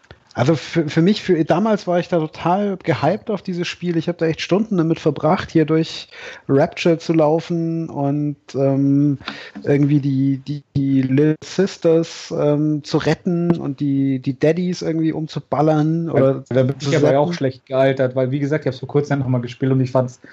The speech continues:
Speaker 2: es hat nix, es hat besser funktioniert noch als wie die Jahre davor auf der drei. Und da hab ich schon durchgespielt mit dem Einsatz von einem Plasmiden. Ja, irgendwie hab ich das Gefühl, ich hab's jetzt erst richtig überrissen gehabt,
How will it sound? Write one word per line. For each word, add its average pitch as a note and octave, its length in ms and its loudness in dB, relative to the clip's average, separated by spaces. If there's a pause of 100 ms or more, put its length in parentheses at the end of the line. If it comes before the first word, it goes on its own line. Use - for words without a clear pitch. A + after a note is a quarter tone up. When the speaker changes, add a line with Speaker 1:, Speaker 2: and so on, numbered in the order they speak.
(140)
Speaker 2:
es - 100 -16
hat B2+ 140 -4
nix, E3 360 2
es C#3 100 -4 (340)
hat - 500 -18
besser F#3+ 280 2
funktioniert D3 600 -2
noch D3+ 140 -4
als C#3+ 140 -2
wie C#3+ 100 -2
die C#3 100 -2
Jahre C3 260 4
davor C3 300 0
auf C#3 100 -6
der C3 120 -6 (440)
drei. B2+ 260 0 (440)
Und A#2+ 80 -2
da B2 80 4
hab C#3 100 2
ich D3 80 -2
schon C#3 140 -4
durchgespielt C3+ 640 -4 (180)
mit C3+ 200 0
dem C3 100 0
Einsatz C3 360 2
von C3 120 0
einem C3 100 2
Plasmiden. C#3 720 0 (300)
Ja, C#3+ 100 2
irgendwie D#3 260 4
hab C#3+ 80 2
ich C3+ 120 0
das - 80 -12
Gefühl, D3 340 0
ich C3 100 -4
hab's C3+ 140 -2
jetzt C#3 180 0
erst C#3 200 -4
richtig C#3 280 -6
überrissen C3 460 0
gehabt, C3 260 0